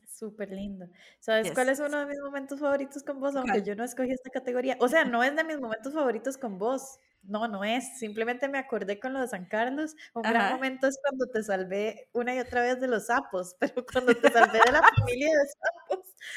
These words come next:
Speaker 1: hubo dos, hubo dos clave. Es que a Britito le da mucho miedo a los sapos,
Speaker 2: Ajá.
Speaker 1: pero miedo como de que, que se, ella
Speaker 2: De
Speaker 1: se pone
Speaker 2: morirme.
Speaker 1: triste, se pone a
Speaker 2: Sí.
Speaker 1: llorar y, y demás.
Speaker 2: <laughs>
Speaker 1: Entonces un día llegamos a par-, a, o sea, nuestra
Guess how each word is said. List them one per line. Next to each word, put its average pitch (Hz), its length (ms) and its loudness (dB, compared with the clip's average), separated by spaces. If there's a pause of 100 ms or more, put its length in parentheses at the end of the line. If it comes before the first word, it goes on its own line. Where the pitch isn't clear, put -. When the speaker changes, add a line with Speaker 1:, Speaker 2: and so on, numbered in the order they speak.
(140)
Speaker 1:
hubo 330 160 2
dos, 339 380 8 (180)
hubo 277 160 6
dos 349 380 6
clave. 247 400 4 (300)
Es - 80 -20
que 302 80 4
a 302 80 10
Britito 247 360 0
le 262 100 2
da 233 120 2
mucho 247 380 -4
miedo 220 240 -2
a 220 40 -2
los 208 160 -4
sapos, 214 380 -2
Speaker 2:
Ajá. 190 40 0
Speaker 1:
pero 214 160 2
miedo 220 360 4
como 311 220 -2
de 208 180 2
que, 185 160 -6
que 196 140 -10
se, 226 100 -2 (120)
ella 220 160 -4
Speaker 2:
De - 20 -6
Speaker 1:
se 202 100 -2
pone 202 220 6
Speaker 2:
morirme. 220 100 2
Speaker 1:
triste, 262 380 2
se 208 100 -10
pone 202 220 -6
a 202 40 -12
Speaker 2:
Sí. 208 80 -2
Speaker 1:
llorar 196 360 2
y, 170 280 -6 (300)
y 208 80 -8
demás. 175 240 -8
Speaker 2:
<laughs> 202 260 -8
Speaker 1:
Entonces 247 200 2
un 277 80 -6
día 285 120 4
llegamos 294 520 -4
a 254 120 -4
par-, 233 300 -2
a, 208 220 -2
o 220 40 -8
sea, 214 280 -2
nuestra 202 440 -6